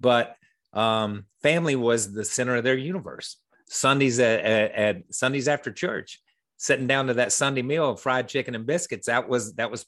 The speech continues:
the center of the universe. So I think that's how it started and that's how it evolved. My granddad started in, in, in forty-nine. My dad started in fifty-eight. I started in seventy-nine. Adam came along in ninety-eight. You know, we talk about the Pearsons and their sons raced,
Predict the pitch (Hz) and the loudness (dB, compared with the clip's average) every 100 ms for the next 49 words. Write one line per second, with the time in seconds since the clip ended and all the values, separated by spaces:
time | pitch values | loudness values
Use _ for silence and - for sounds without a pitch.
0 | - 113 - 113 117 113 127 190 180 85 | -10 -4 -2 0 0 0 -2 -6 -6 -6
1 | 76 - 120 - - - 120 - 165 165 | -2 2 2 2 -12 -8 -6 -2 0 0
2 | - _ - 104 135 147 - 131 123 - | -6 _ -6 0 0 0 -2 0 0 -2
3 | - 101 98 113 170 - _ _ - 127 | -4 -2 0 -2 -6 -12 _ _ -8 -2
4 | 135 135 143 139 131 135 139 - _ - | -2 -2 -2 0 -2 -4 -8 -12 _ -20
5 | _ 107 107 127 127 127 120 - 127 127 | _ 0 4 4 6 4 4 2 2 2
6 | 117 113 110 110 104 107 - 104 101 - | 0 -2 -4 -6 -4 -4 -4 -6 -4 -2
7 | 117 117 107 113 131 147 151 _ _ _ | 0 2 0 2 2 0 -6 _ _ _
8 | - 98 107 117 - 131 123 113 110 - | -4 0 4 4 2 2 2 0 -4 -4
9 | 127 120 117 135 139 98 107 - 123 117 | -4 0 2 2 0 -2 -2 0 -2 -2
10 | 117 110 - 123 117 113 120 127 127 101 | -6 -6 -2 -2 -2 -4 -2 -2 -4 -4
11 | 110 117 107 120 117 120 120 113 113 117 | -2 -2 -4 -6 -2 -2 -2 -4 -4 -4
12 | 113 110 123 131 - _ _ _ _ - | -4 -2 -2 -4 -8 _ _ _ _ -2
13 | 107 104 101 107 98 117 104 107 - 92 | 2 2 0 -2 0 0 2 0 -2 -4
14 | 123 127 131 143 123 98 87 110 120 - | -2 0 0 -4 -4 -6 -2 0 2 0
15 | 127 120 104 117 123 127 - | 0 -2 -6 -4 -2 -4 -8